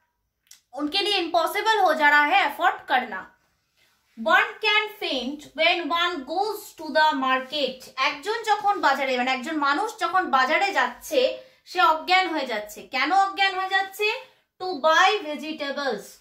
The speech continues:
শাকসবজি কিনতে গিয়ে। শাকসবজির দামও এতটা পরিমাণ বেড়ে যাচ্ছে, just এটা একটু বলা হচ্ছে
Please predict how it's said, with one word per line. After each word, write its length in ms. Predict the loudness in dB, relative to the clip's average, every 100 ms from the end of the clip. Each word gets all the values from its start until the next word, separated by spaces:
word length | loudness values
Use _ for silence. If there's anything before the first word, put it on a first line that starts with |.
| _
শাকসবজি 840 | -2 0 0 -2 -4 -4 -6 -8
কিনতে 340 | -6 -6 -6 -8
গিয়ে। 280 | -10 -16 -16 -20 -20 _
শাকসবজির 760 | 0 0 0 -4 -4 -4 0
দামও 320 | 4 4 4
এতটা 380 | 0 0 0 0 0
পরিমাণ 420 | -4 -4 -4 -2
বেড়ে 180 | -2 0
যাচ্ছে, 360 | 0 -2 -4
just 360 | -10 -8 -10 -10
এটা 140 | -6
একটু 180 | -6 -6
বলা 320 | -4 0 2
হচ্ছে 520 | 2 0 -4 -6 -6